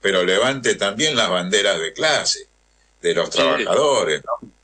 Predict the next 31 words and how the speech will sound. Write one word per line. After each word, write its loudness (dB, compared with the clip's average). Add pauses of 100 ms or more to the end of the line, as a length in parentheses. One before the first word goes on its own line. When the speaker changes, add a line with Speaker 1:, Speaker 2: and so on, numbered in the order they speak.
(680)
Speaker 1:
Las 2
banderas 2
del -2
pueblo, 2
las 0
Speaker 2:
Mm. 0
Speaker 1:
banderas 2
de 2
la 0
sociedad 0
argentina 0
y 0
su -2
cultura 0
histórica 0 (220)
que -10
pretende 0
ser 2
man-, -6
mancillada. 0 (1600)
Speaker 2:
Por 0
eso 2 (100)
creo 2
que, 2
y 0
para 0
ir -2
cerrando, 0
Jorge, 0
te -2
agradezco, 0